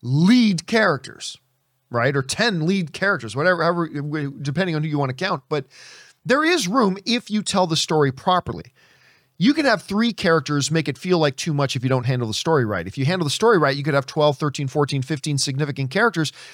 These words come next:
and it can all flow perfectly. It all depends on how it's held. So I'm gonna guess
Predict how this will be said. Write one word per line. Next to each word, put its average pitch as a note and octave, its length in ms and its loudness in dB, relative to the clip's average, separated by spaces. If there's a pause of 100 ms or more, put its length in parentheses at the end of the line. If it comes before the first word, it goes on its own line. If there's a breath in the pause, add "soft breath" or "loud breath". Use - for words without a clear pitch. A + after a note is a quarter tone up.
(140 loud breath)
and F3+ 100 2
it F3+ 60 0
can F3 140 0
all E3 140 4
flow E3 280 0
perfectly. D3+ 480 -4
It A2 80 -6
all E3 160 4
depends F#3 320 -4
on E3 140 -4
how E3 140 -2
it's C3+ 100 -6
held. C3 180 2
So B2 240 2 (720 loud breath)
I'm D#4+ 160 0
gonna F#4 160 -4
guess G#3 520 -2